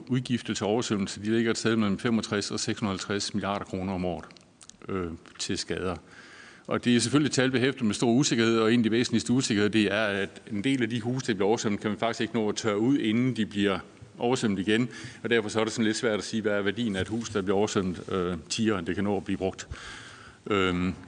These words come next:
men, øh, det er noget af det. Og så også, og det er jo interessant, fordi når vi giver klimapartnerskaber, så er der ikke nogen, der forholder sig til, at vi skal faktisk, hvis vi skal gøre noget fornuftigt ved det her, så skal vi bygge et sted mellem seks, seksten hundrede og femogtredive hundrede kilometer diger,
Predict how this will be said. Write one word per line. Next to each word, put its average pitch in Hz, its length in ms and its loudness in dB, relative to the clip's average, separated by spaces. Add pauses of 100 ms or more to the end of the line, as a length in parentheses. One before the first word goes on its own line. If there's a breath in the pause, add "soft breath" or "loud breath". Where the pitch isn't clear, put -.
men, 110 280 2
øh, 107 240 4 (180)
det 131 120 6
er 131 40 4
noget 127 240 4
af 120 120 4
det. 123 100 -2 (540 loud breath)
Og 131 140 2
så 156 80 4
også, 139 400 4
og 123 160 -2
det 139 60 4
er 143 40 6
jo 135 180 6
interessant, 123 540 2
fordi 110 260 0
når 107 120 2
vi 107 60 2
giver 110 360 4
klimapartnerskaber, 113 1300 0
så 120 160 0
er 120 60 4
der 117 80 2
ikke 123 160 -2
nogen, 135 180 2
der 113 100 2
forholder 113 260 0
sig - 100 -8
til, 127 180 4
at 107 100 2
vi 107 80 4
skal 110 180 0
faktisk, 117 460 -2
hvis 120 300 2
vi 117 60 0
skal 110 200 -2
gøre 123 200 2
noget 127 160 2
fornuftigt 123 380 0
ved 117 120 4
det 123 80 2
her, 120 180 2
så 113 140 -4
skal 117 180 -2
vi - 40 -12
bygge 135 200 0 (560 loud breath)
et 135 140 0
sted 156 280 4
mellem 123 340 4
seks, 135 320 -2
seksten 120 360 0
hundrede 123 240 4
og 113 80 -4
femogtredive 110 480 0
hundrede 113 240 2
kilometer 92 320 -4
diger, 127 340 0